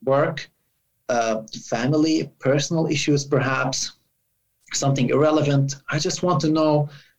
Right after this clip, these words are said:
how does their mind roam out there when running, even before or after a workout.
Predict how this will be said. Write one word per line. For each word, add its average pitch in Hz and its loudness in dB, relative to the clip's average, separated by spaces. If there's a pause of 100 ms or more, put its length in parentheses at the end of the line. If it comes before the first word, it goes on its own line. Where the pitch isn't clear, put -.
how 160 2
does 139 0
their 131 2
mind 127 -2 (280)
roam 139 4
out 113 -2
there - -4 (360)
when 123 0
running, 131 -2 (240)
even 180 4
before 147 4
or 135 4
after 139 0
a 120 4
workout. 131 0